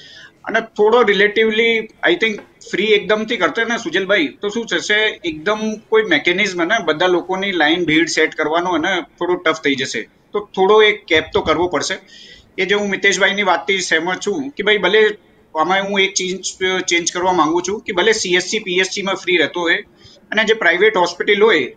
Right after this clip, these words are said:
આમાં બસો કે અઢીસો રૂપિયામાં જેને જે, જે, જે, જે જરૂરત હોય આમાં કોઈ પણ સિસ્ટમના હિસાબથી વેક્સિન આપો તો in my opinion that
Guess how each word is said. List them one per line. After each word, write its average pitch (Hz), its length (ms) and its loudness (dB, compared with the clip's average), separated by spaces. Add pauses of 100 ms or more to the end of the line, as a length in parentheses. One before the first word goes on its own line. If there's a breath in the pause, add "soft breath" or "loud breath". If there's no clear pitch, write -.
આમાં 196 200 -2
બસો 160 300 0
કે 214 140 2
અઢીસો 175 380 0
રૂપિયામાં 180 680 -2 (300)
જેને 175 500 -2 (140)
જે, 165 100 -2
જે, 175 140 -2
જે, 175 120 0
જે 170 140 -2
જરૂરત 151 380 -2
હોય 170 220 0
આમાં 151 320 -4
કોઈ 160 180 -2
પણ 175 220 -4
સિસ્ટમના - 1040 -4
હિસાબથી 151 440 0
વેક્સિન 156 360 0
આપો 143 460 -4
તો 170 60 -2
in 165 80 -2
my 165 220 2
opinion 160 340 -2
that 139 140 0